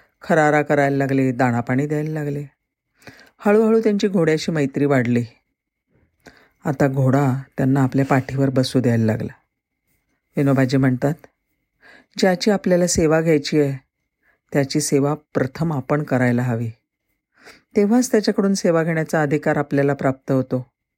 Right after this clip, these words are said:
कसं आहे, आपण आपल्या अंगणात पेरूचं झाड लावतो, त्याला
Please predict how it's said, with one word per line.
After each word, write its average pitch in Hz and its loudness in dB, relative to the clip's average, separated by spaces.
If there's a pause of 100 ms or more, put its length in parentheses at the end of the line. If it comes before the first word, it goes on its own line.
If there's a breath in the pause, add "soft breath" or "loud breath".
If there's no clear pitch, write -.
(640)
कसं 156 0
आहे, 143 0 (320)
आपण 151 0
आपल्या 143 0
अंगणात 135 2 (100)
पेरूचं 139 0
झाड 143 -2
लावतो, 135 -4 (1120 loud breath)
त्याला 175 2